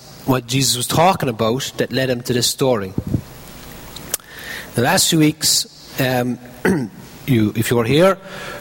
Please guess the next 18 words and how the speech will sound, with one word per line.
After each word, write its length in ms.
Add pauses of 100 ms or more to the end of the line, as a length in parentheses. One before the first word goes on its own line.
(180)
uh, 200
we've 220
heard 220
from 160
Sam 420 (140)
and 120
from 180
Peter, 440 (340)
and 160
together 320
they 120
cover 320
Jesus' 520
parables 520
of 80
the 80
lost 320
coin, 500